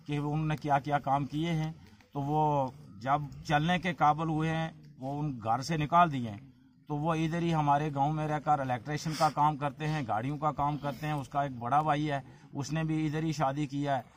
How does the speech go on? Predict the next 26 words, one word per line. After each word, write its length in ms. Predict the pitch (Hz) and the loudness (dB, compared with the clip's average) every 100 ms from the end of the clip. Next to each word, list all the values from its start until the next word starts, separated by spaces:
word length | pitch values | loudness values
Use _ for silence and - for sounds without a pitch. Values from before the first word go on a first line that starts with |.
| - - | -18 -6
वो 120 | 151 | -6
तमाम 480 | - 147 147 160 160 | -2 2 6 6 6
जो 140 | 147 147 | 0 0
हैं, 120 | 156 | 2
वो 120 | 143 | 2
अपने 300 | 131 120 147 | 0 0 -2
ननिहाल 400 | 139 117 113 135 | 0 2 0 0
के 140 | 156 | -4
घरों 240 | 139 127 147 | -2 -2 0
में 120 | 147 | 0
रहते 260 | 143 143 139 | -2 -2 -4
हैं 180 | 131 120 - _ 151 | -4 -6 -18 _ -2
और 140 | 151 | -2
फितने 480 | - 143 139 156 156 | -2 -4 -2 -2 -2
फसाद 440 | - 143 165 147 | -4 0 2 2
उनके 280 | 139 131 135 | -2 -4 -6
काम 360 | 127 139 160 156 | 0 4 4 4
हैं 220 | 151 147 - - 143 | -2 -6 -14 -10 -4
और 120 | 147 | -2
वो 140 | 147 | -2
यही 260 | 139 117 151 | -2 0 2
काम 240 | 139 131 | 4 2
करते 280 | 117 98 95 | 0 -10 -12
हैं। 160 | 95 - _ _ _ _ - | -16 -20 _ _ _ _ -20
तो 520 | - 143 139 135 131 | -4 0 2 0 -2
उन्होंने 580 | 160 165 165 165 160 | -2 0 0 0 2